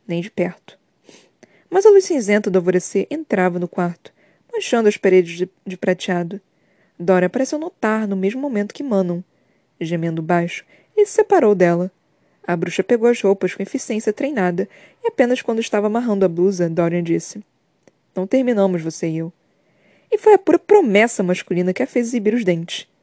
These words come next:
"A não ser que queira descobrir exatamente quais partes de mim são feitas de ferro da próxima vez que me tocar, eu decido essas coisas."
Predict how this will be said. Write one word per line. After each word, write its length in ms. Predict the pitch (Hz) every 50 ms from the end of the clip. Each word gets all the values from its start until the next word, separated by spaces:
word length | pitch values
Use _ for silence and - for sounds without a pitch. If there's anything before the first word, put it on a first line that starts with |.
| _ _ _ _ _ _ _ _ _
"A 120 | - 208
não 80 | 202 208
ser 160 | 208 - 233
que 100 | - 269
queira 240 | - - 277 247 233
descobrir 320 | - - - 190 - 202
exatamente 540 | 202 190 - 226 - - 269 226 202 196 -
quais 180 | - 190 185 -
partes 320 | - 185 185 196 - -
de 60 | 185
mim 120 | 175 170 170
são 220 | - - 180 170
feitas 340 | 170 - - 175 175 - 170
de 80 | 175
ferro 300 | 165 - - 180 175 170
da 100 | 170 175
próxima 380 | 170 - 180 170 - - 180 170
vez 220 | 160 170 165 -
que 80 | - -
me 80 | 165 160
tocar, 400 | - 170 - - 196 180 175 _ _ _ _ _ _ _ _ _ -
eu 120 | - 185 185
decido 380 | 180 233 226 - - 196 170
essas 240 | 175 165 - 170 -
coisas." 480 | - - 180 170 165 165 180 - -